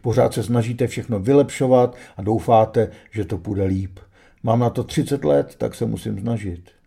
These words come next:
Vím, že generace přede mnou dělaly totéž, až skončím, chtěl bych mít sedlačení jako koníčka. Otci je sedmdesát pět, pracujeme často společně a myslím, že je to báječné. Moc se mi to líbí.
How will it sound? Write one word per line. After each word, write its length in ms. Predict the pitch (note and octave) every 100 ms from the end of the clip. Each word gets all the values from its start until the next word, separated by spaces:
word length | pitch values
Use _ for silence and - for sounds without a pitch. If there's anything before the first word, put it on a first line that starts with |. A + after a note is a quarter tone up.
| _ - - -
Vím, 140 | E3+
že 140 | C#3+ A#2
generace 500 | B2 C3 B2+ B2+ A#2
přede 260 | - B2+
mnou 240 | C3+ C3 A2+
dělaly 360 | A2 A2 A2
totéž, 580 | G#2+ B2+ B2 A2+ G2+ - - -
až 140 | - E2
skončím, 560 | - C#3+ D#3+ - D3
chtěl 280 | C#3 C3 B2+
bych 380 | A#2+ B2+ B2 - - - -
mít 500 | A2 A#2+ B2 - - _ _
sedlačení 920 | - B2 A#2+ B2 - A#2+ A#2 A#2 A#2 -
jako 360 | A2+ - A2 G#2+
koníčka. 800 | A#2 A2+ A2 G#2 - - F2+ - -
Otci 420 | - - - - A#2
je 120 | G#2+
sedmdesát 580 | A#2+ A#2+ B2 - F#2+ -
pět, 300 | D3 C#3+ - - -
pracujeme 460 | G#2+ - A#2 A2+
často 360 | A2+ A2 - A2
společně 540 | - B2+ B2+ - C3+
a 80 | B2+
myslím, 500 | A2 G2+ A#2 A2+ A2+ - -
že 140 | - A2
je 80 |
to 140 | G#2+ A#2
báječné. 800 | A#2+ A#2 B2+ B2+ G2 F#2 F#2 E2+ _ -
Moc 180 | A#2 A2+
se 80 | G2+
mi 100 | F#2
to 140 | G#2
líbí. 440 | G2+ F#2 F#2 F2+